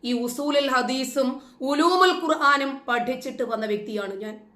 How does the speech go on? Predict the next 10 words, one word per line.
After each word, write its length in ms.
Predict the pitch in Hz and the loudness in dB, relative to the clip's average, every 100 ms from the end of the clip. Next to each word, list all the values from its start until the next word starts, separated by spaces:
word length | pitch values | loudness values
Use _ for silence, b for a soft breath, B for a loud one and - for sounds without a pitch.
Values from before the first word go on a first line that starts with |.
| _ _ _ b b - | _ _ _ b b 4
ഞാൻ 260 | 330 370 | 6 6
ഈ 200 | 349 349 320 | 4 0 0
പറഞ്ഞ 240 | 311 311 | 2 2
ഏതെങ്കിലും 760 | 302 294 330 320 339 311 302 285 | 4 4 4 4 0 0 4 4
ഒരു 120 | 285 | 4
ഹദീസിനെ 540 | 262 254 302 302 277 | 2 0 -2 -2 -4
സംബന്ധിച്ച് 500 | 277 262 254 254 254 | -4 -2 -4 -4 -6
സംസാരിക്കാൻ 520 | 254 247 254 240 247 | -6 -6 -4 -4 -4
അദ്ദേഹത്തിന് 340 | 233 240 233 220 | -2 -2 -2 -4
പറ്റിയോ? 460 | 233 262 220 - | -6 -4 -6 -8